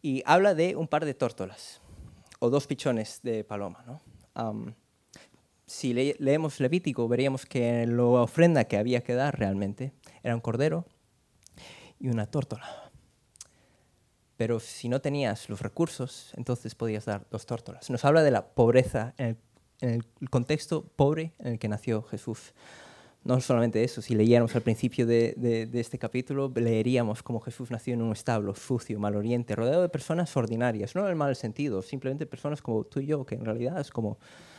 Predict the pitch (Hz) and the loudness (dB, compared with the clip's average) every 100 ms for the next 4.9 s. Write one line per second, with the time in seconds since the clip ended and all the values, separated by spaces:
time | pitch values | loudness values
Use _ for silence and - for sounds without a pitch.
0 | - - - _ - 123 113 127 143 127 | -20 -20 -20 _ -12 -8 -4 -2 0 0
1 | 131 123 123 151 170 160 - 147 143 160 | 2 4 6 6 4 0 -4 -4 -2 -2
2 | 190 269 127 117 113 - 135 - 131 - | -2 -2 0 2 0 -2 -4 0 -2 0
3 | 123 127 123 127 170 175 123 - - 120 | 2 4 4 2 2 0 -2 -2 -4 -2
4 | 131 120 117 117 117 113 107 107 | -2 -4 -2 -2 -2 -2 -4 -6